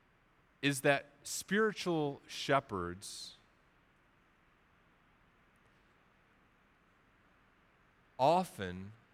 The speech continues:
see their ministry not as a means to glorify God, but as an opportunity to indulge their flesh. Th-, that's, that's the reality. Spiritual shepherds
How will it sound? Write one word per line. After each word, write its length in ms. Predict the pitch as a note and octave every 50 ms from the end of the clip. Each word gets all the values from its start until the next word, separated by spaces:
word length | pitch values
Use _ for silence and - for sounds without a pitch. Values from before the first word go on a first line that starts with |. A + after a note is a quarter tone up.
| _ _ _ _ _ _ _ -
see 320 | - - - D#3 D#3+ E3
their 160 | D#3 D#3+ D3
ministry 720 | C3 B2 B2 C3 C3 B2 - - - G#2 F#2+ F#2 F#2 F#2 G#2 A2 - _ _ _ _ _ _ _ _ _ _ _ _ _ _ _ _ -
not 340 | A#2+ B2 C3 C3+ D3+ E3+ D#3+
as 160 | D#3 C#3 C#3
a 60 | C#3+
means 760 | C3 B2+ B2 - B2+ B2 C#3+ D3+ D3 C#3+ C3+ B2+ A2+ - -
to 180 | - - A#2 A2+
glorify 680 | G2+ G2+ A2+ A#2 B2 C3+ C3+ C3 - - A#2+ A2 G#2+
God, 520 | G#2 F#2+ G#2 G#2+ A2 G#2 F#2+ F2+ F2 E2+ F2 G2 - - _ _ _ _ _ _ _ _ - -
but 100 | A#2+ A#2+
as 140 | A#2+ A2+
an 80 | A#2 A#2
opportunity 840 | A#2+ B2+ C3 - B2+ A2+ - - D#3 D#3 C#3+ C3 A#2 A#2 A2+ A2
to 140 | G#2 - -
indulge 720 | G#2 G2+ F#2+ - A2+ A2+ A#2 A#2 A2+ A2 G#2 - - - - A2 - -
their 100 | G#2 G2
flesh. 600 | - - G#2 G2 F2+ F2 F#2+ - - - - - - _ _ _ _ _ _ _ _ _ _ _ _ _ _ _ _ _ _ _ _ _ _ _ _ -
Th-, 100 | C3 C3+ C#3
that's, 280 | C#3+ C#3+ - - -
that's 240 | - - C3+ - -
the 120 | - C#3
reality. 600 | A#2 A2 G#2+ G2+ F#2+ F#2+ F#2+ F2+ F2 - - F2+ F2+ G2+ G#2 - _ _ _ _ _
Spiritual 520 | - - - - D3+ E3 F#3 E3+ - D#3+ C3+
shepherds 640 | - - D3+ - D3 - - F#2+ F#2 F#2 F#2 -